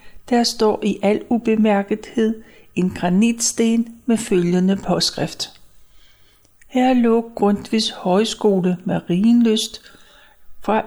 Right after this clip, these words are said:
atten seksoghalvtreds til nitten halvfems.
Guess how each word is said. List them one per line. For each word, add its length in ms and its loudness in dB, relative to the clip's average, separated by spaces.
atten 400 0
seksoghalvtreds 1000 -2
til 160 0
nitten 380 0
halvfems. 840 -6